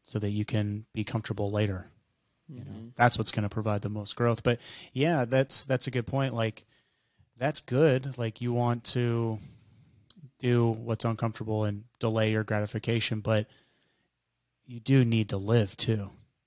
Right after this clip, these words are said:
Speaker 1: Like, you do need to enjoy it and have fun. You know, you can't always be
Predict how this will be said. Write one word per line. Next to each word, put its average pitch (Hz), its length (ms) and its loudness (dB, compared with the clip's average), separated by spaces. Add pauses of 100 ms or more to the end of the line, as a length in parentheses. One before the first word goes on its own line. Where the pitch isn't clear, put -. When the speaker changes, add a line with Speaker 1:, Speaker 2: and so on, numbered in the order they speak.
(280)
Speaker 1:
Like, 104 160 -14
you 107 60 -6
do 117 320 4
need 107 240 -4
to 107 120 -4
enjoy 104 400 2
it 104 60 0
and 98 100 -4
have 98 160 -4
fun. 104 460 -2
You 110 100 -8
know, 104 100 -6
you 104 140 -2
can't 110 300 0
always 113 340 4
be 113 380 2